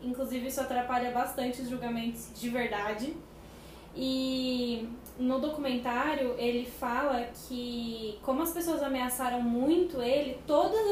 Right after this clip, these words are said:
as contas dele na internet foram derrubadas.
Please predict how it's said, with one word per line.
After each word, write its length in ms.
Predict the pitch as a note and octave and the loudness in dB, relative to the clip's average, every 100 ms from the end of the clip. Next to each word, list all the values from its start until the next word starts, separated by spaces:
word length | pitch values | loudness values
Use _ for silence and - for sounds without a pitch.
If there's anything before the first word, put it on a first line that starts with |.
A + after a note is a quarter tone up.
| - | 2
as 60 | |
contas 480 | - D4 D#4+ D#4 C#4+ | 4 6 6 4 2
dele 240 | C4 C4 | 2 2
na 120 | B3+ B3 | 2 0
internet 600 | B3 A#3+ A3+ G#3+ A3+ C4 | -2 -2 -2 -4 -6 -10
foram 380 | - B3 B3 | -4 -2 0
derrubadas. 960 | B3+ B3+ C4+ A#3 G#3 G#3 B3+ C#4+ - | -2 -2 0 0 0 0 0 0 -2